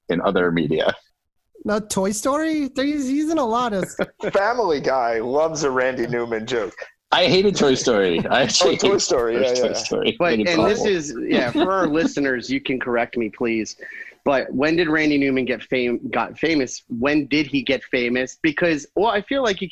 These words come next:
Speaker 4: came up probably in the late seventies when the singer-songwriter was the thing.
Speaker 2: Well, I'm gonna go on a, on, on a totally unsubstantiated, uh, official <laughs>
Speaker 1: My
Speaker 2: Randy
Speaker 1: favorite.
Speaker 2: Newman unofficial biography right here.
Speaker 1: <laughs>
Speaker 3: Oh,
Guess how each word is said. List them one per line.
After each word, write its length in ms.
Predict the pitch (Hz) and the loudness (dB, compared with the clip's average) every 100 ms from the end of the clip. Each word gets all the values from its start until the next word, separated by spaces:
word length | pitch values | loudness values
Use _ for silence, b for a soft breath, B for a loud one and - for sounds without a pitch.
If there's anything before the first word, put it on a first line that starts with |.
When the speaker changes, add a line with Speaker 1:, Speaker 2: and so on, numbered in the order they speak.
| 165 | -2
Speaker 4:
came 160 | 139 | 0
up 100 | 131 - | 0 0
probably 380 | 123 117 117 113 | -2 0 -2 -2
in 100 | 107 | -4
the 60 | |
late 240 | 107 113 107 | -4 -4 -4
seventies 640 | - 113 117 113 110 110 - 117 | -2 -2 -2 -4 -4 -6 -6 -4
when 260 | 110 110 110 b b - | -2 -2 -6 b b -2
the 80 | |
singer-songwriter 1040 | 135 156 147 139 - 135 131 120 113 110 107 | 0 2 2 2 0 0 2 0 0 0 -2
was 240 | 107 101 - | -2 -6 -8
the 100 | 110 - | -10 -6
thing. 420 | 117 110 98 90 - | -4 -2 -4 -6 -10
Speaker 2:
Well, 160 | 202 196 | -6 -2
I'm 80 | 208 | 0
gonna 160 | 226 240 | 0 0
go 240 | 190 202 | 0 0
on 160 | 196 170 | 2 0
a, 80 | 165 | 0
on, 220 | 165 156 151 | -2 -2 -2
on 140 | 151 | -2
a 100 | 147 | 0
totally 480 | 139 - 180 185 180 | -2 -2 0 0 0
unsubstantiated, 1300 | 160 165 165 147 - 151 143 151 139 139 139 135 - _ | 0 -2 -2 -4 -2 -4 -2 -2 -2 -2 -2 -4 -8 _
uh, 500 | 131 123 117 113 123 - - - | -8 -6 -4 -6 -6 -10 -16 -8
official 880 | 143 143 160 - 165 147 135 139 - _ B B | -6 -4 -4 -2 -4 -2 -4 -8 -14 _ B B
<laughs> 220 | - 202 143 | -8 -2 0
Speaker 1:
My 680 | 226 - 226 - 247 190 | 0 0 -2 0 0 0
Speaker 2:
Randy 120 | 190 208 | 0 2
Speaker 1:
favorite. 340 | 185 87 - | 2 2 2
Speaker 2:
Newman 280 | 185 180 175 | 2 0 0
unofficial 440 | 185 190 196 208 | -2 -2 -2 -2
biography 640 | 170 160 160 160 156 143 139 | -2 0 0 -2 -4 -4 -4
right 200 | 131 127 | -4 -4
here. 320 | 131 120 131 - | -4 -4 -6 -4
Speaker 1:
<laughs> 40 | |
Speaker 3:
Oh, 240 | - 294 | 0 2